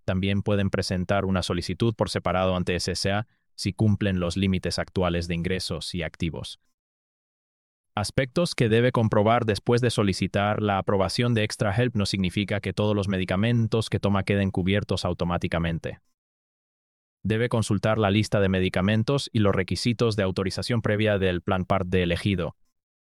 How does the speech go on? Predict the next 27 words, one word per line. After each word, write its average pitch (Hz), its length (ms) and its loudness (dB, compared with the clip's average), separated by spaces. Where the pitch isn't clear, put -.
En 110 140 0
los 110 160 -2
planes 151 340 2
que 143 120 0
superen 127 400 2
la 107 100 4
prima 131 300 2
de 127 100 6
referencia 110 640 4
puede 104 180 4
existir 110 380 -2
una 107 160 2
diferencia 95 600 -2
en 92 120 0
la 85 80 -2
prima 95 300 0
mensual. 87 580 -4
Si - 160 -4
cambian 107 360 2
considerablemente 98 880 0
su 95 100 -6
dirección, 95 640 -2
estado 104 380 0
civil, 104 400 0
ingresos 104 500 2
o 90 60 -2
activos, 95 560 -2